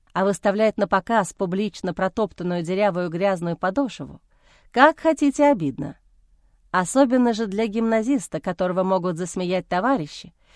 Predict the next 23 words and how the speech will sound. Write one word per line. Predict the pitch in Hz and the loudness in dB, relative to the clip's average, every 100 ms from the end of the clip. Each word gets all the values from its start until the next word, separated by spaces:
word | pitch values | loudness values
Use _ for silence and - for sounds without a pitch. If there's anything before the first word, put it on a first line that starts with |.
| - - | -20 -8
и | 208 | -2
который | 220 220 269 254 | 0 2 4 4
уже | 240 233 | 2 0
начинает | 240 226 226 240 233 | -2 -2 -2 0 0
помышлять | - 226 226 - 226 | 0 -2 -2 -2 -2
о | 226 | -2
том, | 233 254 | -2 -2
чтобы | - 226 226 | -2 -4 -2
посторонние | 220 - 220 233 240 226 | -4 0 0 2 0 0
были | 208 226 214 | 0 0 2
о | 214 | 2
нём | 220 214 | 0 -2
выгодного | 202 214 202 214 220 | -2 -2 -2 -2 -2
мнения. | 214 139 139 - _ _ _ _ _ _ | -4 -6 -10 -18 _ _ _ _ _ _
Антон | 190 196 208 196 | -2 0 0 0
Павлович | - 226 220 202 196 | 2 2 4 0 -2
всякий | - 214 202 | -2 -2 0
раз | 202 202 - | 2 0 0
краснел | 202 196 - 254 | -2 -2 0 0
и | 233 | 0
бледнел | 208 214 208 247 285 | -2 -4 0 2 2
от | 220 - | 0 -4
конфуза, | 175 170 147 143 - | -6 -6 -8 -10 -12